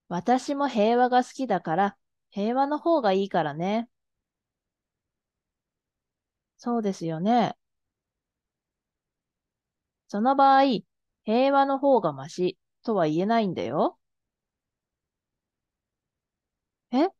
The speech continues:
そうなんですか？平和の場合はね、平和な方がいいより、平和が一番いいと言った方がいいね。そうですね。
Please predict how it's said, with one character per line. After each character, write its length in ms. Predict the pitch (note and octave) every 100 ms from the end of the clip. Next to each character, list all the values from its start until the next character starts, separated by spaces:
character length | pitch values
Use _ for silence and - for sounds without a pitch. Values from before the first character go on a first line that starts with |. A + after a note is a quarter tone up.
| _ _ _
そ 300 | - E4+ G#4
う 40 |
な 140 | D#4+ G#3+
ん 60 |
で 120 | F3
す 80 | E3
か？ 360 | - E3 A#3+ - _ _ _ _ _ _ _ _ _ _ _ _ _ _ _ _ _ _ -
平 280 | C4+ C#4 C#4
和 140 | C4+
の 140 | C4+
場 240 | C4 B3+ B3+
合 160 | B3+
は 80 | B3
ね、 300 | B3 B3+ F4 - _ _ _ _ _ _ _
平 340 | - A#3+ B3+ B3+
和 140 | B3+ B3+
な 120 | B3+
方 260 | C4+ B3+ G3
が 120 | D#3+
い 40 | -
い 300 | A#3+ F#3 - _
よ 140 | F3+ E3+
り、 280 | G#3 - _ _ _ -
平 260 | G#3+ C4
和 140 | C4 C4
が 160 | B3+
一 300 | - - C4
番 300 | C4+ D#4 D4+
い 160 | D4+ B3+
い 60 | - _ _ _ _
と 120 | E4+
言 100 | D4
っ 20 |
た 220 | G#3+ G#3+ A#3+
方 180 | C#4
が 120 | A3 E3+
い 120 | F3
い 60 |
ね。 300 | D#3+ F#3+ B3 C4 _ _ _ _ _ _ _ _ _ _ _ _ _ _ _ _ _ _ _ _ _ _ _ _ _ _ _
そ 140 | A3+ B3+
う 40 |
で 100 | B3
す 120 | G3
ね。 380 | F3 F#3 F#3 D3